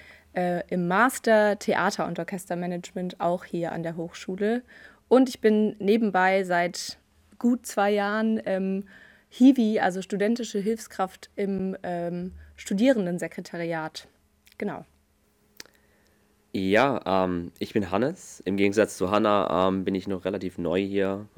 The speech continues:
Speaker 2: Ähm, was heißt relativ? Sehr neu hier. Ähm, ich bin im ersten Semester,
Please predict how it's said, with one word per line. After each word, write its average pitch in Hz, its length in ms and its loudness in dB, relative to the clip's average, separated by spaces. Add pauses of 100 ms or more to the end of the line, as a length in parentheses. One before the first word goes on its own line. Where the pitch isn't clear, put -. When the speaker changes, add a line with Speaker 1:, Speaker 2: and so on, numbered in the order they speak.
(120)
Speaker 2:
Ähm, 85 440 -6 (300)
was 80 120 -10
heißt - 120 -8 (360)
relativ? 101 640 0 (520)
Sehr 101 260 4
neu 104 240 6
hier. 95 360 0
Ähm, 87 200 0
ich 90 100 -6
bin 104 80 2
im 101 80 6
ersten 107 240 4
Semester, 120 540 -2